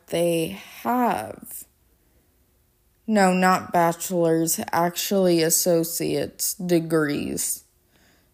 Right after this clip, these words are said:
Sorry. They, the associate degrees they can get is business studies, general studies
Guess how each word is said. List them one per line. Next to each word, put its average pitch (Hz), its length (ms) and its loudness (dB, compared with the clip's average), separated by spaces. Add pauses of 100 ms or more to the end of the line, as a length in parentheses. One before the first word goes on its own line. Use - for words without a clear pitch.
Sorry. 165 640 0 (1400)
They, 208 1160 4 (280)
the 202 880 4 (100)
associate 240 960 2
degrees 196 640 0
they 185 160 2
can 190 340 -2
get 180 240 2
is 180 300 -2
business 196 760 0
studies, 170 1120 0 (1120)
general 220 580 4
studies - 1200 0